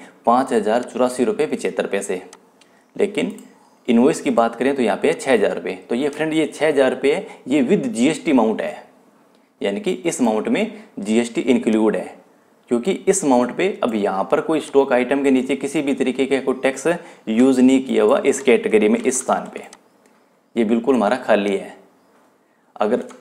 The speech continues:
बात करें हमारे पहले वाले invoice की, तो जो पहले वाला invoice था इसमें हमारा यहाँ पे tax लगा हुआ था पहले,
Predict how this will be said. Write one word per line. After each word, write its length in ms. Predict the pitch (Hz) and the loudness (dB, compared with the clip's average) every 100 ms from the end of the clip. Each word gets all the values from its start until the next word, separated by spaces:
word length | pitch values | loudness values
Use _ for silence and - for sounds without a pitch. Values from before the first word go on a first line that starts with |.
| - | -2
बात 260 | 110 120 139 | 2 4 4
करें 120 | 143 | 4
हमारे 220 | 123 120 | 4 2
पहले 260 | 120 147 151 | 2 2 4
वाले 180 | 139 123 | 4 4
invoice 400 | 123 123 131 131 | 2 4 2 0
की, 180 | 107 101 - - _ - | -8 -8 -12 -20 _ -6
तो 60 | 107 | -2
जो 100 | 113 | 0
पहले 240 | 135 143 | 2 4
वाला 160 | 139 131 | 4 4
invoice 360 | 127 127 127 151 | 4 4 2 -2
था 80 | 156 | -4
इसमें 200 | 135 131 | -2 0
हमारा 240 | 113 101 127 | 2 2 2
यहाँ 160 | 107 | 0
पे 140 | 104 139 | 0 -2
tax 280 | 135 135 120 | -2 -4 0
लगा 220 | 107 113 | 2 4
हुआ 180 | 107 104 | 2 0
था 160 | 107 95 - | 0 0 -2
पहले, 200 | 98 | -6